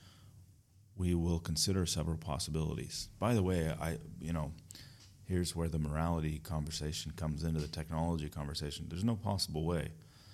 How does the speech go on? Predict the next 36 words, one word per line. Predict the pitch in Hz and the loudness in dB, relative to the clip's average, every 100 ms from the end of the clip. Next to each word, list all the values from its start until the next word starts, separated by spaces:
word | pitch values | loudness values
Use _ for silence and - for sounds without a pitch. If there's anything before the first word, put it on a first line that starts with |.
| - - | -20 -12
When | - 82 | -2 0
you've | 85 80 | 0 0
got | 87 | 0
the | - | -2
people | 82 98 98 87 | -2 -2 0 -2
that | 80 | 0
are | 78 | 0
being | 80 80 76 | 2 2 0
raised | 78 80 80 80 - | 0 2 2 0 -4
with | 80 95 - - - - - - - - - - - - | -4 -6 -8 -18 -20 -20 -20 -20 -20 -20 -20 -20 -20 -10
zero | 85 80 85 92 87 | -6 0 2 4 4
sense | 80 85 80 78 | 2 0 0 0
of | 73 78 - | -4 -6 -2
right | 80 76 | 0 0
and | 71 | 0
wrong, | 76 80 73 73 - - | 0 0 0 -4 -10 -4
what's | 82 - - | -2 -2 -2
up | 82 80 | -4 -2
and | 76 | -2
what's | 80 80 | 0 0
down, | - 78 78 76 - - - - - - | -2 0 0 0 -6 -14 -20 -20 -20 -14
there's | - 85 | -8 0
no | 107 | 2
way | 98 | 4
those | 85 76 | 2 0
people | - 80 80 | -4 -6 -4
are | 76 | -4
gonna | 80 78 | -4 -4
be | 73 | -2
able | 73 71 | -2 -2
to | 76 | -4
make, | 71 73 - - - - - - - - - - 101 | -4 -6 -12 -20 -20 -20 -20 -20 -20 -20 -20 -14 -8
uh, | 73 71 69 | -4 -4 -4
appropriate | - 78 - 87 78 80 - | -6 -8 -6 -4 -2 -2 -4
decisions | - - 76 73 73 76 | -2 -2 -2 -4 -6 -4
around | 76 73 73 76 | -2 -2 -2 -6